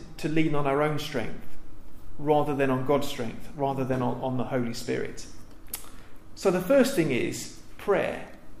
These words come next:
Do we pray as if everything depended on God? You think of what Jesus said, and this is a verse that I've come back to many times over the last few years. John chapter fifteen, verse five,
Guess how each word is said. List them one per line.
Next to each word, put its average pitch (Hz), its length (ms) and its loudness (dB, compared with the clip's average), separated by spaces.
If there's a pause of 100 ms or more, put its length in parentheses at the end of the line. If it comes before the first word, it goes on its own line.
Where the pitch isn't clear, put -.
(880)
Do 240 280 6
we 143 640 2
pray 127 600 2 (580)
as 160 180 2
if 165 160 6
everything 156 380 2
depended 139 480 -2
on 117 220 0
God? 123 300 0 (1000)
You 160 80 -4
think 233 220 6
of 185 100 2
what 170 180 8
Jesus 175 360 0
said, 127 260 6
and - 220 -6
this 196 160 0
is 170 100 0
a 151 60 2
verse 147 340 6
that 151 100 -2
I've 147 140 -2
come 156 220 -2
back - 200 0
to 160 120 -2
many 180 260 2
times - 680 -4 (480)
over 151 180 4
the 143 120 4
last 143 360 4
few 143 80 0
years. 127 340 2
John 185 220 2
chapter 180 320 0
fifteen, 160 460 2
verse 131 300 2
five, 113 420 0